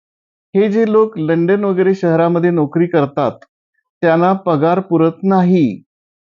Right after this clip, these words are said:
म्हणून ते स-, घरची सर्व कामं, धुणी, भांडी, लोटझाड,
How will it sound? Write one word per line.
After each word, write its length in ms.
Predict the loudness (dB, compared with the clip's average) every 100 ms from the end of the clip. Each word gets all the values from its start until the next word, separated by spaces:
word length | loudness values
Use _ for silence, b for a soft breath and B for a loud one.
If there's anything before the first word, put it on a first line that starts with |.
| _
म्हणून 400 | -2 0 2 0
ते 240 | 0 0 0
स-, 180 | -4 -10
घरची 460 | -4 -2 -2 -4 -4
सर्व 380 | 0 2 2 0
कामं, 500 | 0 0 0 -2 0
धुणी, 520 | 0 2 2 0 -2
भांडी, 640 | -2 -2 0 0 0 -4 _ _ _ -4
लोटझाड, 720 | 0 0 0 -2 0 0 -2